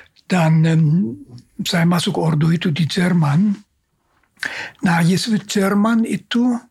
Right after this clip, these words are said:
eh, diminta untuk mengirim, eh, misionaris, eh, ke Indonesia menggantikan,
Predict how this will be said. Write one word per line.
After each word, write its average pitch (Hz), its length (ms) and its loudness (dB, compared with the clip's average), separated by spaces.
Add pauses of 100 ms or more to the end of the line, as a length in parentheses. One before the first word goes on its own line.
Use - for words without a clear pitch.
(920)
eh, 190 320 0
diminta 180 1120 0 (480)
untuk 190 400 0
mengirim, 196 880 2 (800)
eh, 175 320 0
misionaris, 180 1300 0 (840)
eh, 190 240 0
ke 233 80 0
Indonesia 196 960 0 (800)
menggantikan, 208 1200 0